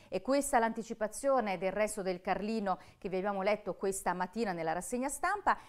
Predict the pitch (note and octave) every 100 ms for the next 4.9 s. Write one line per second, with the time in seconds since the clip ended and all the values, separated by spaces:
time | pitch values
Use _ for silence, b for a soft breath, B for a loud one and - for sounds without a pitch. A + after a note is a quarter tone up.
0 | B C#4+ E4 F#4+ C#4 G3 F#3 F#3+ B3+ C4+
1 | E4+ G4 - F3 G3 - - F#4 D#4 F#3
2 | F#3+ - - A#3+ C#4+ - F4 E4+ F4 E4
3 | C#4 F3+ F#3 C#3+ - - B3+ D4 A3+ G#3+
4 | D#4 C#4 C4 A3 F#3 D#3 - -